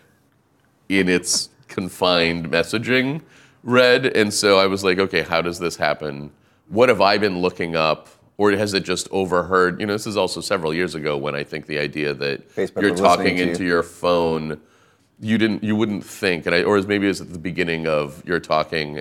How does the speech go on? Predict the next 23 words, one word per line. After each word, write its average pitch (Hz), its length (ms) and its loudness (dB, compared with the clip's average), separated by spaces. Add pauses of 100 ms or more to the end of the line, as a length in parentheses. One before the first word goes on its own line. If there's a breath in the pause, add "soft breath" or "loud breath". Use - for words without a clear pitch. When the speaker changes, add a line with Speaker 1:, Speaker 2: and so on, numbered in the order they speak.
Speaker 1:
and 71 300 -6
it 71 180 -8
picks - 260 -10
up, 69 320 -6 (280 soft breath)
like, 71 260 -6
you 78 80 -4
constantly 76 400 -6
going, 71 320 -4
"Oh 78 140 -4
no, 73 160 -4
my 65 160 -6
cat 64 240 -6
is 60 120 -14
dying." 55 440 -12
And 78 160 -10
then 76 120 -2
it's 71 160 -10
like, 67 200 -8
"I 82 80 -2
got 90 300 2
something 71 320 -8
for 78 120 -8
you. 73 240 -4